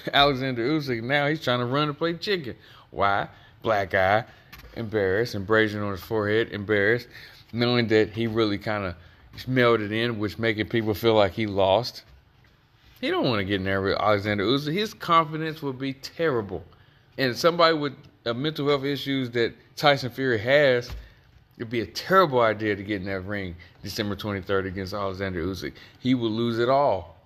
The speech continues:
So, with him sitting there saying at the end of the fight, count-, <laughs> to counter what he said, uh, a couple,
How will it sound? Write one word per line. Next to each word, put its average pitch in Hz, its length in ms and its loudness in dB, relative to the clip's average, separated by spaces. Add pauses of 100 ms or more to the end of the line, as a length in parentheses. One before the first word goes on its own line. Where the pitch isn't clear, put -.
(1700)
So, 113 400 0 (400)
with 113 140 0
him 180 280 4
sitting 160 260 0
there 151 140 2
saying 143 340 2
at 117 120 0
the 127 60 0
end 131 100 0
of 120 80 -2
the 113 60 0
fight, 120 360 2 (540)
count-, 127 340 -8 (120)
<laughs> 139 100 -2 (320)
to 127 120 2
counter 143 460 2
what 131 240 0
he 135 140 -2
said, 131 440 -2 (220)
uh, 101 320 0
a - 40 -6
couple, 123 500 -4